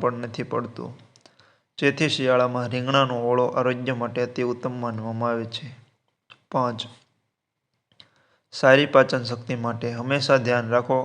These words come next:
કે ખાધા પછી તરત જ કોઈ પણ ફળનું સેવન ના કરવું જોઈએ, જેનાથી પાચન શક્તિ નબળી પડે છે. તમે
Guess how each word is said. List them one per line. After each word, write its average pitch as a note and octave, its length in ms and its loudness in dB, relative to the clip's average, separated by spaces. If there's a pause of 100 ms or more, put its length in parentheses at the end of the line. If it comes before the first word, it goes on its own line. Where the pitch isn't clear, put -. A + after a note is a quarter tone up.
કે A#2+ 180 -8
ખાધા C3 340 4
પછી C3+ 340 -6
તરત C3 340 -2
જ - 240 -2
કોઈ C3+ 220 0
પણ C3+ 240 -2
ફળનું B2+ 460 2
સેવન B2+ 380 0
ના B2 160 -4
કરવું B2 360 -6
જોઈએ, A2+ 300 -6 (1300)
જેનાથી C#3 500 2
પાચન B2+ 340 2
શક્તિ C3+ 360 -4
નબળી A#2+ 400 -2
પડે A#2+ 200 0
છે. A2+ 200 -8 (1300)
તમે C#3 200 2